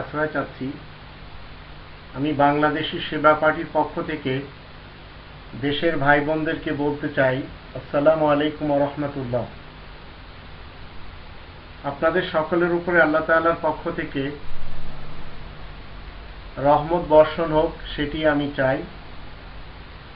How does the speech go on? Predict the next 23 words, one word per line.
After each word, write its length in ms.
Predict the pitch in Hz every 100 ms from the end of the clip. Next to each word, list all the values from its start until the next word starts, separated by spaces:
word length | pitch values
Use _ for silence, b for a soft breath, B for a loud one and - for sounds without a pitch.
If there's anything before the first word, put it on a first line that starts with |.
| - - - - - - - - - - - - - -
কোরআনের 400 | 151 175 196 202 202
একটি 160 | - 185 156
আয়াত 220 | 165 180 180
আমি 120 | 180 160
আপনাদের 340 | 156 170 175 170
সামনে 220 | 175 170 160
তিলাওয়াত 360 | 151 147 165 170 160
করব 200 | 139 120 139 - - - - - - - - - - - - 151
এবং 160 | 180 185 -
সেই 160 | 185 170 151
আয়াতকে 320 | 170 - 185
আমরা 240 | 165 165 160 -
সামনে 300 | 147 156 170
রেখে 320 | 165 - 139 156 - - - - - - - - 139 147
এমন 180 | 170 185 185
কিছু 220 | 202 208 185 156
অজানা 340 | 151 170 175 175 175
তথ্য 240 | 160 156 - 180
আমি 120 | 175 165
আপনাদেরকে 480 | 156 160 160 170 180 143
দিব, 160 | 147 123 135 151 - - - - - - - - - - - - - 127 135
যা 120 | 160 160
আপনাদের 440 | 156 170 170 175